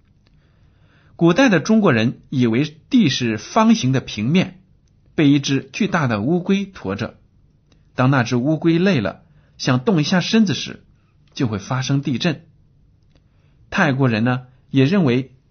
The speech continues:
地是方形的平面，但驮着它的是一头大象。当古人普遍抱着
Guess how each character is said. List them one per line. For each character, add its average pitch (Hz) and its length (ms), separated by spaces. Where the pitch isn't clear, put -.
地 175 160
是 127 220
方 180 280
形 131 160
的 135 100
平 107 260
面， 147 260
但 117 180
驮 123 200
着 147 100
它 - 180
的 139 160
是 - 200
一 123 100
头 107 160
大 131 220
象。 - 340
当 262 180
古 147 160
人 127 220
普 127 240
遍 185 220
抱 160 200
着 117 240